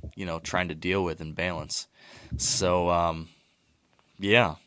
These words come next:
So that's, that's what's going on. So I'm not doing that hunt. So because of that, I'm gonna be around, though, all the way till the twenty-fifth of October, which is nice to be able to be home for almost a month straight. Um,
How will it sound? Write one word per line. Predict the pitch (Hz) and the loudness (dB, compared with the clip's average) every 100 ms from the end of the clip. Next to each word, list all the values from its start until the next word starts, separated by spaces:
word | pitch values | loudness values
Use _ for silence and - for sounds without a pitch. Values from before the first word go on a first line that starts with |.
| _ | _
So | - 104 | -4 2
that's, | 110 - - | 2 0 -2
that's | 104 107 | 0 0
what's | 98 | -4
going | - 98 92 | -2 0 2
on. | 101 87 | 0 0
So | 90 | -2
I'm | 90 | 0
not | 98 104 92 | 0 0 -2
doing | 95 98 | -2 -2
that | 87 71 | -4 -2
hunt. | 101 90 78 - | -2 -2 -4 -8
So | - | -8
because | 90 - 131 | -6 2 2
of | 101 | 2
that, | 87 85 | 0 0
I'm | 90 | -2
gonna | 92 | -4
be | 92 82 | -4 -2
around, | 87 104 101 | 2 2 2
though, | 80 80 - | -2 -8 -4
all | 87 92 | -2 -2
the | |
way | 87 87 | -2 -6
till | - 87 | -6 -8
the | 80 | -8
twenty-fifth | - 87 80 82 | -8 -8 -6 -8
of | 80 | -6
October, | 80 - 71 80 80 | -8 -6 -8 -8 -8
which | 78 85 | -10 -10
is | 87 | -6
nice | 92 92 85 - - - | -4 -4 -4 -6 -8 -6
to | |
be | 92 | -4
able | 85 | -2
to | 87 | -2
be | 90 | -4
home | 87 95 | -4 -6
for | 90 85 80 | -6 -8 -4
almost | 90 90 - | -6 -6 -8
a | |
month | 85 87 85 | -6 -6 -6
straight. | - 90 80 78 - - - - - - | -6 -6 -6 -10 -16 -20 -20 -20 -12 0
Um, | 87 80 78 78 78 | 2 2 0 -4 -8